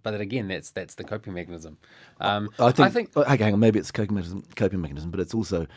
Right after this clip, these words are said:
Speaker 2: we don't give it much thought because we don't actually have these conversations, right?
Speaker 1: No.
Speaker 2: Like, you know, I have had realizations because you insisted that I answer your question or sit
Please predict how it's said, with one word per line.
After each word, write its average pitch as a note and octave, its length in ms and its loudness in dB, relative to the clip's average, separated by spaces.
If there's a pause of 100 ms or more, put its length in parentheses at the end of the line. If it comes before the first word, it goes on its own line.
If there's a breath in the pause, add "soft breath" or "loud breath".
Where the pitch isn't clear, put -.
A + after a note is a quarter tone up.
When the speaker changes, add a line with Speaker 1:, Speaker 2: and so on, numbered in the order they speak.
(300 loud breath)
Speaker 2:
we F#2 100 0
don't F#2 180 0
give D2+ 120 -8
it C2+ 60 -10
much C#2 220 -10
thought - 220 -6
because - 200 -16
we C#2 120 -8
don't B1+ 240 -8 (120)
actually - 400 -10
have C2+ 300 -10
these C#2 180 -12
conversations, D#2 760 -8
right? - 300 -12
Speaker 1:
No. A2 360 -4
Speaker 2:
Like, D#2 160 -4 (400 loud breath)
you G2 100 -2
know, B1+ 120 -8 (340 loud breath)
I G#2 180 2
have E2+ 180 -2
had F2 240 -4
realizations E2+ 800 -2
because E2 480 -8
you E2 200 -6
insisted D#2+ 760 -8
that D2+ 220 -8
I D2 220 -8
answer - 420 -12
your D2 180 -12
question D2+ 480 -12
or C#2+ 100 -14
sit - 380 -8